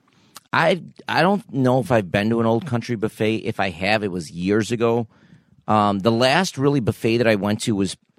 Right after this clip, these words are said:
I mean, this was, again, a long time ago, Ponderosa. And I remember they used to have, like, when we would go early on, it used to be at one point you would pay, I think it was twenty bucks all you can eat or whatever.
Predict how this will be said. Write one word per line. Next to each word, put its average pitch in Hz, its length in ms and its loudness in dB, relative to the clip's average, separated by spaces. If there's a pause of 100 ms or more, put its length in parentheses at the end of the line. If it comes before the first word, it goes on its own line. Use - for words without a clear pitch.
(260)
I 82 60 -8
mean, 98 140 -4
this 113 140 -2
was, 98 140 -2
again, 95 500 0
a - 40 -8
long 95 320 0
time 98 180 -2
ago, 90 140 -2
Ponderosa. 98 800 0 (600)
And 127 120 2
I 127 60 2
remember 170 520 2 (520)
they 123 200 0
used 123 460 0
to 180 100 2
have, 147 480 2 (460)
like, 113 180 0
when 113 100 0
we 139 120 0
would 147 120 -2
go 131 180 4
early 123 220 4
on, 117 180 -2
it 95 180 -6
used 123 260 -4
to 143 60 -8
be 139 140 2
at 104 60 2
one 107 180 0
point 120 280 2
you 107 100 0
would 107 140 0
pay, 110 240 2
I 104 40 4
think 104 180 -4
it - 20 -2
was 98 140 -2
twenty 113 320 -2
bucks 101 420 0 (460)
all 104 200 6
you 117 140 2
can 110 160 -2
eat 113 200 2
or 107 60 -2
whatever. 110 440 2